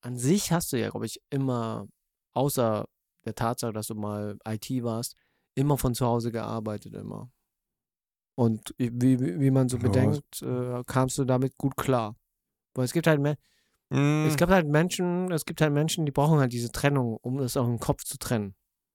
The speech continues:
Speaker 2: Ey, ich brauch das auch eigentlich. Also, ähm, hier,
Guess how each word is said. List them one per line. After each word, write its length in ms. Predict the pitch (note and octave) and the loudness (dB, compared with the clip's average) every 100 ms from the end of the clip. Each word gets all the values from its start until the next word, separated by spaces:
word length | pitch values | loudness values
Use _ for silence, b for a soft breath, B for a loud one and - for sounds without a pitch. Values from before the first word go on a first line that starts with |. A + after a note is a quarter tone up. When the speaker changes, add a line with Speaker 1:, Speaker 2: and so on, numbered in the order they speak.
| _ _ _ _ _ _ _ _ _ G#2+ | _ _ _ _ _ _ _ _ _ 0
Speaker 2:
Ey, 160 | B2+ | 4
ich 120 | A#2 - | 4 2
brauch 160 | C3 | 0
das 260 | - A2+ - | 2 -2 -4
auch 320 | - A2 A#2+ | -4 0 0
eigentlich. 600 | - G2+ G2 G2 F#2+ G2 G#2 | -2 -4 -6 -10 -14 -10 -8
Also, 380 | G#2+ A2+ A2 | -6 -4 -4
ähm, 320 | - G#2+ G#2+ G2+ | -6 -10 -10 -12
hier, 500 | - B2 B2 A2 | -10 -4 -4 -4